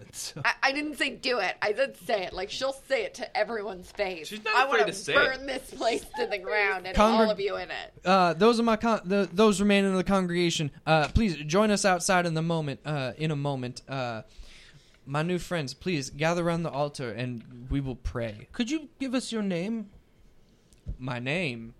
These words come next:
Speaker 4: <laughs> Oh.
Speaker 1: Yes, sir.
Speaker 4: My name is Mister Merriweather, sir.
Speaker 1: Mister Merriweather.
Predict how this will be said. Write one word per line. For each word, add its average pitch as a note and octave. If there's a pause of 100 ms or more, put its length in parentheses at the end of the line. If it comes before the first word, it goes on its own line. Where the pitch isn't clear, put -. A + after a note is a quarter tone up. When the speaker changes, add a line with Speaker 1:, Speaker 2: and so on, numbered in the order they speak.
(120)
Speaker 4:
<laughs> -
Oh. D3 (120)
Speaker 1:
Yes, A#3
sir. G#2+ (1000)
Speaker 4:
My D#3
name G3
is E3+
Mister D#3
Merriweather, A2+
sir. - (360)
Speaker 1:
Mister D4
Merriweather. D4